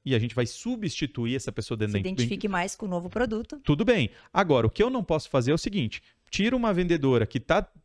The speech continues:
Speaker 1: tendo um bom resultado lá na parte do consignado, coloca ela no P J e quero que ela venda P J e venda consignado. Pronto, essa é, é a receita.
Speaker 2: A substituição não vai, não
Speaker 1: Hum,
Speaker 2: vai
Speaker 1: é,
Speaker 2: trazer
Speaker 1: e,
Speaker 2: o
Speaker 1: e perca
Speaker 2: resultado.
Speaker 1: de foco,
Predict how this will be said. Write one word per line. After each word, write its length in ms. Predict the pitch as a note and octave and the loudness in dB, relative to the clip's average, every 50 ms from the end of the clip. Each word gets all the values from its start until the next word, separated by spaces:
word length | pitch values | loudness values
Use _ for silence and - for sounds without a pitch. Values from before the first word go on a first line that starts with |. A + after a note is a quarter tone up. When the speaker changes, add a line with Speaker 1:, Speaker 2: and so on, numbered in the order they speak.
| _ _ _ | _ _ _
Speaker 1:
tendo 240 | - D3+ D3+ D3+ C3+ | 0 0 2 2 0
um 80 | B2+ B2 | 0 2
bom 220 | A2 C3 F#3 - | 2 2 4 4
resultado 540 | G#3 G#3+ G3+ G#3 - - D3 C3 A#2 A2+ A2 | 2 0 0 -2 0 2 2 2 4 4 2
lá 160 | A#2 C3+ F3 | 2 2 2
na 100 | A3+ A#3 | 0 -2
parte 260 | - G#3 F#3 F3+ - | 0 0 -2 -2 -4
do 80 | E3 E3+ | -8 -6
consignado, 680 | - F3+ E3+ - - D3+ C3+ C#3 B2+ C3 D#3 G3 G#3+ - - - _ _ _ | -4 -4 -6 -6 -6 -8 -6 -4 -2 -2 -2 -4 -4 -8 -14 -18 _ _ _
coloca 460 | - E3+ D#3+ D#3 E3 G3+ B3 - - | 2 2 4 4 4 2 2 0 0
ela 100 | A3 G#3+ | 0 0
no 120 | G#3 G3+ G3 | 0 0 2
P 160 | - F#3+ E3 | 2 2 4
J 320 | C3+ D#3 D#3+ G#3 - B3+ | 4 4 2 2 0 -2
e 20 | - | -2
quero 260 | - G#3 G3+ F#3+ F#3 | 2 2 2 2 2
que 80 | - | 0
ela 140 | G3 E3+ D#3+ | 2 2 2
venda 220 | C#3 D3+ G3+ A3+ C4 | 2 2 0 0 2
P 120 | - A#3 | 2 2
J 220 | G3 F#3 G3+ - | 4 2 2 2
e 20 | G#3+ | -2
venda 160 | G3 A3 A3 | -4 -4 -4
consignado. 480 | - A3+ - - G#3 A3 G3 C3 G#2 - _ _ _ _ _ - | -4 -6 -8 -8 -6 -4 -2 -2 -2 -4 _ _ _ _ _ 2
Pronto, 240 | - A#2+ A#2+ - | 2 2 4 2
essa 220 | C3 C#3+ - - F#3 | 0 0 2 2 2
é, 260 | F#3 F#3 F3 - D#3 | 4 4 2 2 4
é 40 | D#3+ | 4
a 60 | F3+ | 4
receita. 600 | E3+ D#3+ G3+ - - - - F3 G3+ A3+ A#3 A#3+ | 4 4 2 2 0 2 2 4 4 4 2 2
Speaker 2:
A 20 | G#3+ | 2
substituição 800 | C4+ C4 A#3 B3+ - C#4 A3+ - A#3+ A#3 - - - G#3 G#3+ | 0 -2 -6 -6 -8 -8 -6 -4 -4 -6 -4 -2 -2 -2 0
não 180 | A#3 B3 B3+ B3+ | 0 -2 -2 0
vai, 380 | A#3+ A#3+ A#3+ A#3+ B3 - B3+ A3+ | 0 0 0 2 0 -2 -2 -2
não 180 | A#3 A3+ A3+ A3 | -2 -2 -2 0
Speaker 1:
Hum, 40 | |
Speaker 2:
vai 120 | A3+ A3 A3 | 0 0 0
Speaker 1:
é, 20 | |
Speaker 2:
trazer 240 | A3+ A#3+ A#3 A#3 A#3+ | 0 0 2 2 2
Speaker 1:
e, 40 | A3+ | 4
Speaker 2:
o 60 | A3+ | 4
Speaker 1:
e 40 | A3+ | 2
perca 160 | A#3 G#3+ C#4 | 2 4 2
Speaker 2:
resultado. 260 | A#3+ A#3+ B3 A3 A#3+ | 2 2 2 0 -2
Speaker 1:
de 80 | B3 A#3+ | -2 -2
foco, 440 | - - F3+ B2+ - - A#2 G#2 | -2 -2 -2 -2 -2 -2 -6 -6